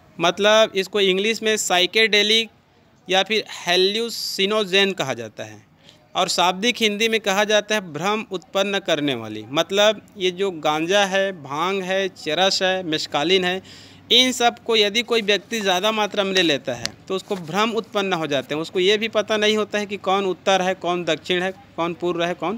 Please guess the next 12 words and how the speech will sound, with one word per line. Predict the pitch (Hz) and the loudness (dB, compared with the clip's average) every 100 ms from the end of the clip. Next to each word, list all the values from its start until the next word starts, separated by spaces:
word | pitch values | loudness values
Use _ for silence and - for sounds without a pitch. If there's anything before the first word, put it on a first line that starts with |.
| - | -2
पश्चिम | 139 - 127 | -2 0 -6
है, | 110 - - - | -8 -14 -20 -2
मतलब | 208 220 | 2 4
एक | 247 | 4
प्रकार | 254 240 233 | 2 0 0
से | 240 | 0
उसमें | 226 226 262 262 | -4 -4 -6 -6
भ्रम | 143 143 220 240 | -12 -2 0 0
उत्पन्न | - 190 165 | -2 -2 -2
हो | 143 123 | -2 -4
जाते | 113 - | -8 -10
हैं। | 110 107 | -12 -12